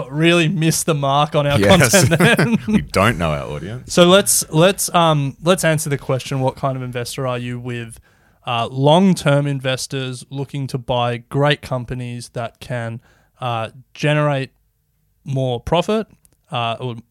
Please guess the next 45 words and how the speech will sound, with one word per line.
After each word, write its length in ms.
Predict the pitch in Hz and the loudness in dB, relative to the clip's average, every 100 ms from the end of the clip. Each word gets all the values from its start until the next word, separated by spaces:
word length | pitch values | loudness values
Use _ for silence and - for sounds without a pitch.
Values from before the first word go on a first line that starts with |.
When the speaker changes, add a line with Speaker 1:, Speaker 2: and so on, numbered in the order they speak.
| _ - | _ -6
Speaker 1:
take 240 | 156 147 | -2 -2
that 180 | 143 123 | -4 -8
profit, 380 | - 123 - 165 | -8 -10 -10 -10
reinvest 540 | 135 147 135 120 - 131 | -4 -2 -2 -4 -8 -10
it 40 | |
in 80 | 123 | -10
their 120 | 120 | -10
business 400 | 120 117 113 - | -12 -14 -14 -14
and 120 | 123 | -10
grow 260 | 127 120 120 | -6 -4 -4
it 60 | |
over 240 | 117 117 113 | -6 -10 -14
time. 400 | - 110 101 - - | -14 -16 -16 -20 -14
Speaker 2:
Yeah. 220 | 85 78 71 _ - | -8 -6 -8 _ -14
Speaker 1:
Yeah. 260 | 117 113 - | -14 -14 -2
And, 180 | 156 170 | 0 2
and 260 | 165 175 175 _ _ _ - | 2 0 -2 _ _ _ -2
in 140 | 180 208 | 2 2
this 160 | - | 2
episode, 400 | 175 156 170 147 | 0 0 -2 -2
we 100 | 143 | -2
will 240 | 139 156 151 | -2 -2 -2
touch 320 | 151 139 - | -2 -2 -4
on 160 | 135 120 | -8 -6
selling 520 | 143 135 131 127 123 - | -6 -6 -8 -10 -12 -10
E 100 | 131 | -10
T 180 | - 131 | -6 -6
Fs, 360 | 196 - - - | -6 -8 -20 -8
um, 280 | 135 127 127 | -6 -6 -8
or 160 | 123 127 | -8 -6
managed 360 | 131 131 143 - | -4 -4 -6 -6
funds 300 | 143 143 135 | -6 -6 -6
as 140 | 127 | -8
well, 340 | 131 156 277 _ _ _ | -2 -2 -2 _ _ _
but 460 | - 127 - - - _ _ _ | -2 -2 -4 -12 -16 _ _ _
we'll, 220 | 147 151 - | -4 -4 -2
we'll 200 | 151 147 | -4 -2
get 160 | 131 | -6
to 80 | - | -12
that. 160 | 107 127 | -18 -18
We'll 100 | 123 | -18
get 120 | 123 | -18
to 60 | - | -20
that. 200 | 110 - | -18 -12
Yeah. 160 | 127 | -12